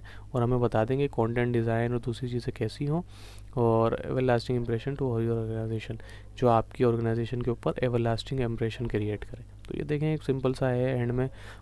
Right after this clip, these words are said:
positive clause पे भी उन्होंने note किया है, जो inquiry है उसका भी reply दिया है और एक appreciation भी है। तो ये जितने point हमने discuss किए टू से लेके फ़ोर तक वो सारी चीज़ें इसके अंदर हैं। बाकी और example दी गई हैं, आप अपनी understanding के लिए इनको read कर सकते हैं।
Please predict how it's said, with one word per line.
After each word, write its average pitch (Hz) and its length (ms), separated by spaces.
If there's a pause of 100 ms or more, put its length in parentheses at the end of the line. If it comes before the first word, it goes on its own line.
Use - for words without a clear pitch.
(100)
positive 123 420
clause 120 240
पे 127 100
भी 123 120
उन्होंने 120 220
note 117 280
किया 117 280
है, 110 220
जो 113 440
inquiry 113 720
है 113 60
उसका 113 240
भी 123 100
reply 113 400
दिया 110 260
है 110 380 (440)
और 117 160
एक 113 160
appreciation 120 760
भी 120 120
है। 110 200 (920)
तो 139 60
ये 139 140
जितने 135 260
point 139 280
हमने 131 220
discuss 123 340
किए 127 180
टू 113 200
से 113 120
लेके 120 160
फ़ोर 110 260
तक - 180 (280)
वो 131 80
सारी 110 240
चीज़ें 110 300
इसके 110 220
अंदर 110 240
हैं। 113 160
बाकी 127 180
और 147 160
example 139 420
दी 135 160
गई 131 140
हैं, 165 100
आप 135 160
अपनी 120 200
understanding 113 540
के 117 60
लिए 113 100
इनको 117 160
read 113 220
कर 147 160
सकते 156 300
हैं। 143 80